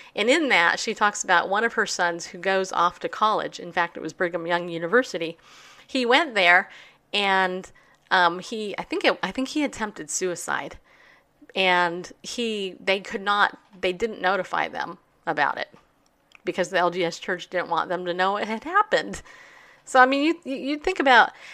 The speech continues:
adding insult to injury, um, and all this other stuff. Any-, anyway,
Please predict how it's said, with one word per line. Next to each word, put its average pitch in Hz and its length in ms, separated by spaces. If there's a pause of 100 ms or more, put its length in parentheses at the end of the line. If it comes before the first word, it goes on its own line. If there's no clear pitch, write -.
(140)
adding 254 360
insult 220 540
to - 140
injury, 170 560 (400)
um, 165 320
and 180 100
all 185 100
this 185 140
other 202 160
stuff. - 280
Any-, 262 340
anyway, 202 640